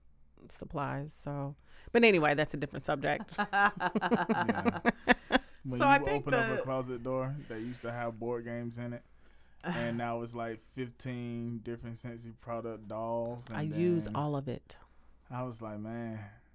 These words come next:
Speaker 3: are you selling this stuff?" And she's go,
Speaker 2: <laughs>
Speaker 3: "No, I'm not selling." I'm like, "Why not?" Because
Speaker 2: That's funny.
Speaker 3: yeah.
Speaker 1: He popped my trunk one time.
Speaker 3: <laughs>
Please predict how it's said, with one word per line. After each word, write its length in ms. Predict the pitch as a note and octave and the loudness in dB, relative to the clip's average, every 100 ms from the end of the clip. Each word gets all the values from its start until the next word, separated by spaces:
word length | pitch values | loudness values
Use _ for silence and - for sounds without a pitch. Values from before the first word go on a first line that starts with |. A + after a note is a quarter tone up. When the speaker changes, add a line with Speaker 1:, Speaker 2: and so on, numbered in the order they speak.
| - - - - - | -20 -20 -20 -18 -4
Speaker 3:
are 140 | B2+ | 0
you 100 | C#3 | 0
selling 360 | C#3+ C#3 C#3+ D#3+ | 0 2 2 2
this 160 | E3 D#3+ | -2 -2
stuff?" 300 | E3+ D#3+ F3+ - | -2 -2 -4 -8
And 160 | B2 | -10
she's 200 | A#2+ B2+ | -8 -10
go, 280 | A#2+ A#2 A#2 A#2+ A3+ A#3+ A3 | -6 -4 -2 2 6 8 8
Speaker 2:
<laughs> 380 | C#3 E3+ - D3+ | 6 -6 -14 -4
Speaker 3:
"No, 260 | C3 C#3 | 0 2
I'm 160 | E3 C#3 | 2 0
not 220 | C3 B2 | -2 -4
selling." 320 | - B2+ C3 | -2 -2 -2
I'm 180 | B2+ C3 | -4 -6
like, 160 | B2+ B2+ | -4 -4
"Why 240 | B2 B2 | -4 -4
not?" 300 | B2 B2 A2+ - - | -4 -6 -8 -12 -14
Because 520 | B2+ A#2 A#2 A2+ A2+ - | -12 -10 -8 -6 -8 -10
Speaker 2:
That's 40 | |
funny. 340 | - A#2 G#2 - - - | -12 -12 -14 -16 -20 -16
Speaker 3:
yeah. 200 | - A2 A2+ | -14 -12 0
Speaker 1:
He 120 | - | 0
popped 400 | - E3 E3+ - | 4 4 4 0
my 180 | D3 D#3 | -2 -2
trunk 300 | D3 E3 E3 | 0 0 0
one 180 | E3 F3 | 2 2
time. 420 | F3+ F#3 F#3 F#3 | 4 2 2 0
Speaker 3:
<laughs> 40 | F#3 | -2